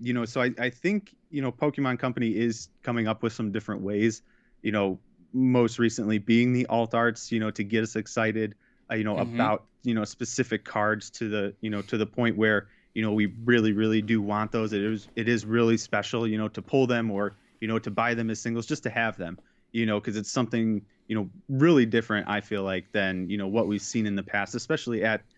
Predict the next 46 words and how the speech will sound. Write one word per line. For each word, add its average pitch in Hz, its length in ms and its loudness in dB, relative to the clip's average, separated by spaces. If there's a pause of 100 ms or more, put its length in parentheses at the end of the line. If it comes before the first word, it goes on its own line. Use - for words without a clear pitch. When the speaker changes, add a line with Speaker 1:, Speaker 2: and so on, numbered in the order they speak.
(240)
Speaker 1:
the 113 80 -2
volume 120 480 2
that 95 140 -4
we've 92 200 -4
seen, 92 380 -4 (380)
uh, 101 220 2
the 107 100 2
alternate 104 380 0
art 90 220 -2
cards 92 340 -6
as 92 240 -8
well. 90 340 -2 (520)
Um, 95 380 -4 (200)
you 107 100 -2
know, 92 100 0
so 95 200 0
that's, - 520 -4
that's 135 260 0
what 135 120 2
I 123 80 2
would 117 120 -4
say 113 180 -2
about, 107 380 -2
you 107 60 -4
know, 104 120 -6
kind 107 220 -6
of 98 80 -6
the 101 60 -6
more 98 260 -4
recent 104 400 -6
stuff. 143 260 -4 (480)
Um, 92 440 -4 (220)
you 101 180 -2
know, 92 100 -2
just - 240 -8
some 110 140 0
great 113 240 2
sets. - 320 -2
And 107 100 -2
I, 104 160 -2
I 104 120 0
think 123 240 -4
that, 113 180 0 (460)
you 104 120 -4
know, 101 120 -2
again, 104 300 0